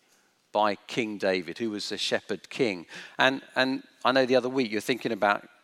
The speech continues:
you know, Jesus being the King of Kings, and David was the forerunner of Jesus, the one who was to come. And so Psalm twenty-three is all about Jesus. It's all about who he is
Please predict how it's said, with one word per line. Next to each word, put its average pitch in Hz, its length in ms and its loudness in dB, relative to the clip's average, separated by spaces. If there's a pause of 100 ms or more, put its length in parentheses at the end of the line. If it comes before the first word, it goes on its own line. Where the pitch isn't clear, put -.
(140)
you 117 120 -6
know, 101 120 0
Jesus 113 440 -4
being 104 240 -2
the 95 80 -6
King 107 280 -4
of - 160 -8
Kings, 107 460 -4
and 104 160 -8 (400)
David 139 420 4
was 120 200 -4
the 127 80 -4
forerunner 113 880 -2 (580)
of 113 160 0
Jesus, 120 540 -4
the 107 80 -4
one 107 260 -2
who 107 140 -4
was 98 240 -4
to 98 100 -10
come. 101 600 -6 (600)
And 143 80 -2
so 170 140 4
Psalm 214 440 4
twenty-three 135 1200 0
is 127 180 -2
all 151 220 0
about 95 400 0
Jesus. 139 540 -8
It's 110 120 -8
all 139 100 0
about 110 280 2
who 131 180 -4
he 120 220 0
is 95 420 -6